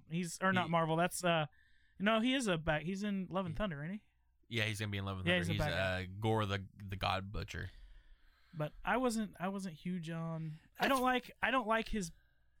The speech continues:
Speaker 1: Batman or Bruce Wayne.
Speaker 2: I
Speaker 1: Christian
Speaker 2: like
Speaker 1: Bale's an okay actor, but I did not like.
Speaker 2: I liked his Bruce Wayne better in Batman Begins than any
Speaker 1: Yes,
Speaker 2: other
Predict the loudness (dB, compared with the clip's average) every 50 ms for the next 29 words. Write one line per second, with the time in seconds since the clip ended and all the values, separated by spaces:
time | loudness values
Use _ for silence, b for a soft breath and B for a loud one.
0 | _ 0 0 0 0 0 -2 -4 -4 -4 -6 -8 -8 -8 -8 -10 -10 -10 -12 -12
1 | -12 -12 -12 -12 -14 b b b b b b b b b b b 0 0 2 2
2 | 2 2 4 4 4 2 2 2 2 0 0 2 2 0 2 2 0 -2 -2 -4
3 | -8 -6 -6 -6 -4 -6 -6 -6 -8 -6 -6 -6 -6 -6 -8 -10 -12 -12 -12 -14
4 | -16 -20 -20 -20 -20 _ _ _ -2 0 0 2 0 0 -2 -2 -4 -4 -4 -4
5 | -6 -6 -6 -4 -4 -4 -4 -4 -4 -2 -2 -2 -2 -2 -4 -8 -10 -8 -4 -4
6 | -2 -2 -2 -6 -6 -6 -6 -6 -6 -6 -8 -10 -10 -10 -10 -10 -10 -10 -10 -12
7 | -12 -14 -16 -18 -20 -20 -20 -14 -12 -12 -12 -12 -10 -6 -4 0 0 0 0 0
8 | -4 -6 -6